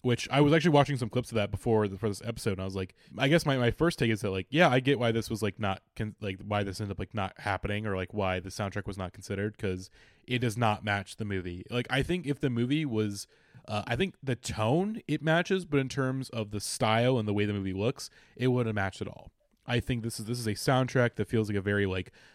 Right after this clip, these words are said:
John Carpenter, um, James Cameron type movie, where, like, like, I, I rewatched, um,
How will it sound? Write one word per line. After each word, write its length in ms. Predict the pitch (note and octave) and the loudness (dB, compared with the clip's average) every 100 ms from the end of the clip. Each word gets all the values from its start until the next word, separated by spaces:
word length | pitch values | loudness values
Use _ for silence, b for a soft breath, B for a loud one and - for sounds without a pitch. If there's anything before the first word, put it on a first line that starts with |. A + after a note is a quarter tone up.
| B | B
John 520 | A2 G#2 A#2 A2 A2+ | -8 2 6 6 2
Carpenter, 1040 | - A2+ G#2 G#2 G2+ A2 G#2 G2+ G2 G2 - F#2+ | 0 0 0 -2 -2 0 2 2 0 -2 -4 -4
um, 480 | F#2+ F#2 F2+ F#2 - - | -4 -4 -6 -10 -14 -10
James 460 | A2 A#2 A2+ G#2+ | -2 0 0 -4
Cameron 460 | - A#2 A2+ A2 A2 | -2 -2 0 0 0
type 260 | A2+ G#2 | -2 -2
movie, 580 | G#2+ G#2+ G#2 F#2 F#2 F2+ B B B B - | 0 0 2 0 -4 -6 B B B B -2
where, 360 | G#2 G2 F#2+ | 0 2 0
like, 240 | F#2+ F#2+ - | -2 -4 -6
like, 180 | B2 B2 | -6 -2
I, 160 | A#2+ B2 | 0 0
I 140 | A#2 B2 | 2 0
rewatched, 760 | A#2 B2+ A#2+ A2+ A2+ - - | 2 2 4 2 0 -8 -8
um, 720 | A2+ G#2 G2+ G2 F#2+ F#2+ G2+ | -4 -2 0 -2 -4 -6 -10